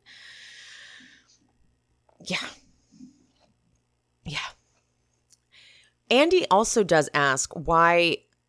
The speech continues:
why did Jen give them the footage from her, the Ring footage, you know, like, the doorbell Ring footage of her kids getting arrested? And she, and the reason I'm specifically saying this is because she says, um,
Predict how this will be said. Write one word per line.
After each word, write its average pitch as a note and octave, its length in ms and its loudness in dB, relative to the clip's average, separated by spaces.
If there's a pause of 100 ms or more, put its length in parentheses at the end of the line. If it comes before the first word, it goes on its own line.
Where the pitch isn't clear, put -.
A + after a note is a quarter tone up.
(120)
why G3 380 2
did A3 160 -2
Jen F3 360 0
give D#3 300 -4
them D#3 440 0
the D#3+ 180 -4
footage D#3+ 500 2
from D#3 220 -2
her, D3 440 0
the D#3+ 120 0
Ring E3 340 0
footage, G3 480 0
you F#3 60 -4
know, E3 80 0
like, D3+ 160 -2
the D#3 60 -2
doorbell D3 400 0
Ring E3 240 -2
footage F3 420 -2
of - 200 -2
her D#3 120 -4
kids G3+ 360 0
getting C3+ 280 0
arrested? A#2 680 -6 (680)
And E3 380 2
she, A#3 920 0 (120)
and F#3 160 2
the F#3 80 0
reason A#3+ 380 0 (100)
I'm E3+ 340 0 (340)
specifically E3 640 -4
saying D#3+ 280 0
this D3 180 -4
is D3 120 -6
because D3+ 640 -2
she - 200 -2
says, E3 480 2
um, B2 420 -2